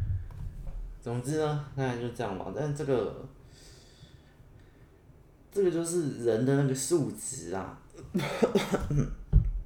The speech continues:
人的素质真的不要沦为那个动物本能。<laughs> 我是一个，呃，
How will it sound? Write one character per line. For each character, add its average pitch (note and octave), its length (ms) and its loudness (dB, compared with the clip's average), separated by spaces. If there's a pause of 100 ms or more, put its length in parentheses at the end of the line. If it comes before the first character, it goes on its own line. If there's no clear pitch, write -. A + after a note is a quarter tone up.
(1900)
人 C#3 240 8
的 F3 80 6
素 F3 280 6
质 G2+ 220 2
真 B2+ 180 4
的 A#2+ 160 6 (300)
不 A2 120 4
要 C3 160 8
沦 G2+ 280 4
为 F#2 240 2 (540)
那 A2+ 100 -2
个 G#2+ 120 2
动 A2+ 280 4
物 A2+ 140 4
本 F2+ 260 -4
能。 E2 100 -8 (1200)
<laughs> C3+ 140 -8 (880)
我 A2+ 140 2
是 D#3 200 4
一 C3+ 120 6
个， A2+ 340 2 (1300)
呃， F#2+ 500 -6